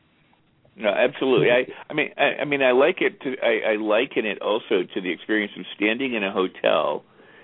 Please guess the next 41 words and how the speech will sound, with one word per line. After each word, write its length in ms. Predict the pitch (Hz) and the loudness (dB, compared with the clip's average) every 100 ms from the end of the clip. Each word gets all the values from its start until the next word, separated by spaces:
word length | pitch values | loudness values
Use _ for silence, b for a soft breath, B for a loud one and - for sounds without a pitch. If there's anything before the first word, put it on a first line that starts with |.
| B - | B -6
and 160 | 98 104 | -2 -2
looking 280 | 113 110 | -2 0
out 200 | 104 92 | 0 0
the 100 | 101 | 0
window 440 | 95 101 98 78 80 | 0 0 0 0 2
at 280 | 80 87 - | 0 -2 0
the 160 | 82 - | 0 0
wind 360 | 98 107 107 | 0 0 2
and 140 | 98 87 | -2 -4
the 80 | 82 - | -8 0
surf 240 | 92 98 - | 2 2 0
and 140 | 85 82 | -4 -4
the 60 | - | -4
seagulls 560 | 104 104 87 87 87 92 | -2 0 2 2 0 -2
and 120 | - 82 | -8 -10
the 40 | |
people 520 | - 113 - 90 87 | -4 -4 2 2 2
and 80 | 85 | 0
everything 340 | 92 95 90 | -2 -2 -2
else, 220 | 82 78 - - B B B B 90 | -2 -4 -6 -18 B B B B 0
and 220 | 92 92 | 2 0
you 100 | 98 - | -4 0
can't 300 | 110 107 131 | 2 2 2
hear 260 | 120 95 80 | 4 4 2
it, 80 | - _ b b b _ | -2 _ b b b _
or 300 | 107 92 92 - - | 2 4 0 -4 -2
stepping 320 | 120 131 117 | 0 0 0
outside 760 | 92 87 - 143 131 85 87 67 | -4 -6 -2 0 2 0 0 -4
and 160 | 92 | -8
hearing 360 | 117 110 95 90 | -6 -4 -4 -6
the 80 | - 117 | -8 0
surf 200 | 101 - 87 | 0 0 -8
and 80 | |
the 80 | 90 | -2
wind 260 | 95 92 87 | 0 0 -2
and 100 | 82 | -8
the 60 | - | -6
seagulls 360 | 95 87 85 80 | -6 -2 -2 -2
and 100 | 87 | -10
the 40 | 82 | -6
people 500 | - 135 80 82 | -2 0 2 0